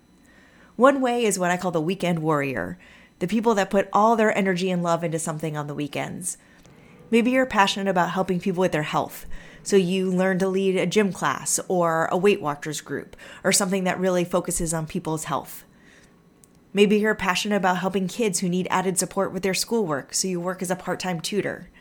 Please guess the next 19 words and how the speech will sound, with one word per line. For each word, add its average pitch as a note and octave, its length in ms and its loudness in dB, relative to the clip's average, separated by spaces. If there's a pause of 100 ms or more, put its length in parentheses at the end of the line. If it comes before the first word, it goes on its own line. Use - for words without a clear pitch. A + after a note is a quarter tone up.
(960)
Maybe G#3 200 4
you A#3+ 160 2
do C4 160 2
love F#3 220 2
the E3 100 0
arts, C#3 260 -4
so - 160 0
you F#3 180 2
work F#3 220 0
at F#3+ 80 2
a F#3+ 60 0
museum F#3 640 0 (120)
or E3 120 2
as D#3+ 160 2
an F3+ 180 -2
usher F#3 300 0
at F3+ 100 -4
the F#3 60 -6
symphony, D#3 640 -4